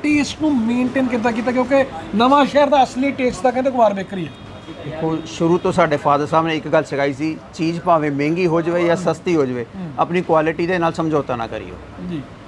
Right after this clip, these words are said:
Speaker 2: ਇਹੀ ਹੈ ਮੇਰੇ
Speaker 1: ਮਤਲਬ
Speaker 2: ਫਾਦਰ
Speaker 1: ਹਰ
Speaker 2: ਸਾਹਿਬ।
Speaker 1: ਬਾਈਟ 'ਚ ਫਰੈਸ਼ਨੈਸ
Speaker 2: ਹਾਂ,
Speaker 1: ਚਾਹੀਦੀ ਹੈ।
Speaker 2: ਹਰ ਬਾਈਟ ਦੇ ਵਿੱਚ ਉਹੀ
Speaker 1: ਹਾਂ।
Speaker 2: ਚੀਜ਼ ਚਾਹੀਦੀ ਹੈ।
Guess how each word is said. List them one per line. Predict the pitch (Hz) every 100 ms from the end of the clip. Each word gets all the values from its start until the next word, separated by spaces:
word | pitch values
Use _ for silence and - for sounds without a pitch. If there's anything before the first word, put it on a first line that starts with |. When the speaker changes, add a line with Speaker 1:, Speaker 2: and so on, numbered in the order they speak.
| - -
Speaker 2:
ਇਹੀ | 147 156
ਹੈ | 156
ਮੇਰੇ | 147 139
Speaker 1:
ਮਤਲਬ | 131 143
Speaker 2:
ਫਾਦਰ | 151 156
Speaker 1:
ਹਰ |
Speaker 2:
ਸਾਹਿਬ। | 285 151
Speaker 1:
ਬਾਈਟ | 254 254
'ਚ | -
ਫਰੈਸ਼ਨੈਸ | 262 240 233 247 233 127
Speaker 2:
ਹਾਂ, | 135
Speaker 1:
ਚਾਹੀਦੀ | 127 160
ਹੈ। | 160 175
Speaker 2:
ਹਰ | 175
ਬਾਈਟ | 151 156
ਦੇ | 151
ਵਿੱਚ | 165 170
ਉਹੀ | 196 185 190
Speaker 1:
ਹਾਂ। | -
Speaker 2:
ਚੀਜ਼ | 175
ਚਾਹੀਦੀ | - 147 160 170 175
ਹੈ। | 175